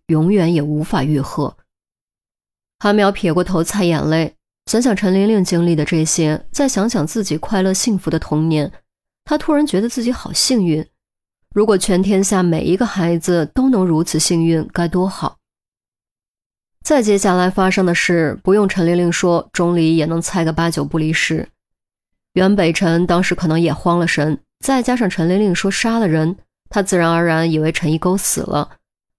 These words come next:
搬运尸体的过程中，陈一沟突然转醒，质问他到底对陈玲玲做了什么。袁北辰怕事情败露，一不做二不休，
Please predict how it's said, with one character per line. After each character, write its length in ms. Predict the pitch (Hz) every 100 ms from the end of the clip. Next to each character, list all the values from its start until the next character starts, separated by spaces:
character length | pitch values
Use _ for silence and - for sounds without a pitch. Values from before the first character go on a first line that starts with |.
| _
搬 180 | 196 196
运 100 | 185
尸 180 | - 196
体 140 | 190
的 100 | 170
过 160 | 175 170
程 220 | 175 160
中， 260 | 170 165 - _ -
陈 180 | 220
一 80 | 240
沟 240 | 262 247 254
突 140 | -
然 180 | 220 240
转 240 | 180 170
醒， 240 | 226 165 - _ _
质 140 | - 185
问 200 | 170 170
他 100 | 175
到 200 | 190 170
底 120 | 160
对 120 | 170
陈 200 | 165 156
玲 80 | 170
玲 160 | 180 175
做 220 | 226 180
了 80 | 156
什 180 | 151
么。 200 | 151 82 - _ _ _ _ _
袁 220 | 180 185
北 180 | 190 165
辰 300 | 160 180 165
怕 120 | 180
事 140 | 165 175
情 180 | 185 185
败 220 | 208 180
露， 300 | 156 156 - _ _
一 160 | - 196
不 160 | 190 165
做 380 | 180 160 - -
二 160 | 160
不 120 | 151
休， 380 | 156 - 175 -